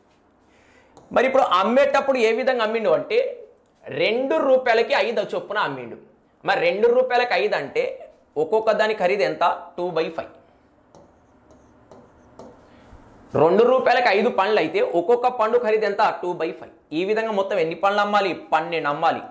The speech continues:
మొదటి రకం ఆరు, రెండవ రకం ఆరు, మొత్తం పన్నెండు. పన్నెండు రోళ్ళ ఇరవై నాలుగు బై ఐదు. ఇరవై నాలుగు బై ఐదు అంటే ఫోర్ పాయింట్ ఎయిట్. అంటే కొన్నది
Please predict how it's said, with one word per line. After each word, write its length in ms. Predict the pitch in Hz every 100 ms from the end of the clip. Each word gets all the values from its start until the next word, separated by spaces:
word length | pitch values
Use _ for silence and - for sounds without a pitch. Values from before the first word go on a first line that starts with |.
| -
మొదటి 420 | 127 143 175 180
రకం 340 | 180 185 165 143
ఆరు, 280 | 151 185 214
రెండవ 360 | 151 160 170
రకం 320 | 165 - 156
ఆరు, 200 | 143 151
మొత్తం 400 | 180 135 - 160 156
పన్నెండు. 420 | 101 98 95 90 - _ _ _ _ _ -
పన్నెండు 360 | 170 190 220 196
రోళ్ళ 160 | 202
ఇరవై 400 | 208 170 180 196 196
నాలుగు 340 | 180 170 165
బై 260 | 156 175 -
ఐదు. 340 | 135 123 113 117 139
ఇరవై 380 | 151 170 202
నాలుగు 360 | 208 202 208 196
బై 260 | 185 190 -
ఐదు 280 | 151 160 165
అంటే 440 | 147 147 - - 147 135 151 - - - - -
ఫోర్ 360 | 190 214 233 233 -
పాయింట్ 260 | 165 185
ఎయిట్. 280 | 139 110 - - _ _ _ _ _ _ _ _ _ _ _ _ _ _ _ _ _ _
అంటే 300 | 165 175 220 247 -
కొన్నది 520 | 208 214 247 277 285